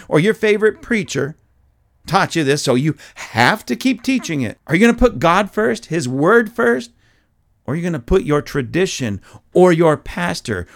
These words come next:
or your friend first? Some of you are just, uh, you need to humble yourselves 'cause you've been too proud because you knew it was wrong, but you kept pressing in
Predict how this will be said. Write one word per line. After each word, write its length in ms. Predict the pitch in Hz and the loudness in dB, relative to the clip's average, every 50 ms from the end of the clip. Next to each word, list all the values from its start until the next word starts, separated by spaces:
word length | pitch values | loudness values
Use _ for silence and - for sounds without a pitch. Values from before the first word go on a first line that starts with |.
| - - | -10 -2
or 140 | - 160 170 | 2 2 2
your 240 | 175 160 160 160 143 | 4 4 2 2 0
friend 800 | - - - - - 175 180 180 180 156 123 104 95 - - _ _ _ | -2 -10 -20 -12 -6 -4 -2 0 2 0 0 -2 -4 -8 -12 _ _ _
first? 420 | _ _ - - 110 87 76 - - | _ _ -12 -10 -10 -10 -10 -12 -14
Some 260 | - - - 196 226 | -6 -2 0 2 2
of 140 | 247 233 160 | 2 2 2
you 140 | 180 180 170 | 2 2 2
are 80 | 165 160 | 2 0
just, 360 | 147 165 156 - - - - _ _ _ - | -2 -6 -6 -6 -6 -8 -10 _ _ _ -18
uh, 60 | 92 | -14
you 200 | 90 107 143 156 | -8 -4 -4 -2
need 240 | 165 156 156 202 175 | 0 0 0 0 0
to 80 | 170 | -2
humble 420 | - - - 220 247 240 196 175 147 | -6 -4 0 2 2 4 4 4 2
yourselves 540 | 123 110 101 - - 113 107 95 87 - _ - - - - | 2 0 -2 -4 -4 -4 -4 -4 -4 -8 _ -20 -20 -18 -10
'cause 160 | - 156 151 | -8 -6 -4
you've 80 | 196 170 | -2 0
been 160 | 180 180 139 | 0 0 -2
too 160 | - 160 170 | -2 -4 -4
proud 400 | - - - 202 202 180 156 131 | -4 -4 -2 0 0 0 0 -2
because 220 | 120 113 143 131 143 | -4 -6 -6 -4 -2
you 100 | 165 170 | -2 0
knew 280 | 165 170 208 240 233 | 4 4 4 6 4
it 120 | 190 - 98 | 2 0 0
was 120 | 107 104 | -4 -2
wrong, 360 | 127 123 107 113 120 - - _ _ - - - | 0 0 0 -2 -4 -6 -12 _ _ -20 -14 -12
but 100 | 135 131 | -10 -8
you 80 | 151 135 | -8 -4
kept 300 | - 175 170 160 - - | 0 0 0 0 -2 -2
pressing 420 | - 208 214 196 - 190 180 180 | 0 0 0 0 -2 -4 -4 -2
in 300 | 202 196 156 131 127 123 | -2 -2 -2 -2 -4 -8